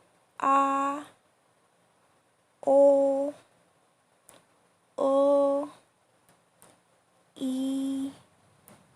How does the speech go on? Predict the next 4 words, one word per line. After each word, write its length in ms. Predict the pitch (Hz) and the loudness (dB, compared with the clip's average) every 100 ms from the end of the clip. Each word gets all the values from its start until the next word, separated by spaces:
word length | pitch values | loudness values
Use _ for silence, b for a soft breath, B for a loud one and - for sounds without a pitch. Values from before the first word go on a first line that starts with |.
| _ - - _ _ _ _ _ _ | _ -20 -20 _ _ _ _ _ _
u, 840 | - 285 277 277 277 285 285 285 285 - _ _ - _ _ - - - - _ _ _ _ _ _ _ _ _ _ | -4 -2 0 -2 -2 -4 -6 -8 -10 -18 _ _ -20 _ _ -20 -20 -20 -20 _ _ _ _ _ _ _ _ _ _
u. 840 | 262 269 277 277 277 277 285 285 302 - - - _ _ - _ _ _ - _ _ _ _ _ _ _ _ - - - | -4 -2 0 0 0 0 -2 -4 -8 -14 -20 -20 _ _ -20 _ _ _ -20 _ _ _ _ _ _ _ _ -20 -14 -2
Say 340 | - 349 359 | 2 2 2
it 260 | 302 247 | 0 -4